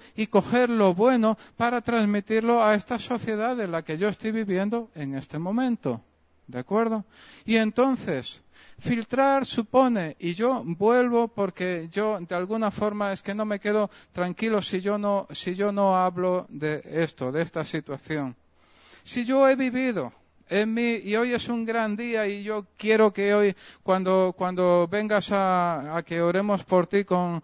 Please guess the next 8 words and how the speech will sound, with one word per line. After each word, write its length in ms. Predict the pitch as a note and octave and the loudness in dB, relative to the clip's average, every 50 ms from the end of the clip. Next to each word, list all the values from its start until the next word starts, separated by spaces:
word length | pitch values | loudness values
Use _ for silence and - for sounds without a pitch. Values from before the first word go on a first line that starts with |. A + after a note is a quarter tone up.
| - - - - _ _ | -10 -16 -20 -20 _ _
con 260 | - E3 E3 E3+ E3+ | -6 -4 -2 -2 -2
aceite, 580 | D#3+ D3+ - - G3 G3 F#3 - - F#3 F3+ F3+ | -4 -4 -2 0 0 0 0 -2 -2 -2 0 2
yo 320 | F#3 F#3+ F#3+ F#3+ F#3 - - | 2 2 2 2 0 -2 -2
quiero 260 | F#3+ F#3+ F#3+ F#3+ F3+ | -2 -2 0 -2 -2
que 140 | - F3+ F3 | -2 -4 -4
vengas 460 | F3+ F#3+ F#3+ F#3+ F3+ F3+ F3 - F#3+ | -4 -4 -4 -4 -4 -6 -6 -4 -4
no 100 | F#3+ F3+ | -4 -4
solo 400 | - - F#3+ F#3+ F#3+ F#3 F3+ | -4 -2 0 2 4 4 4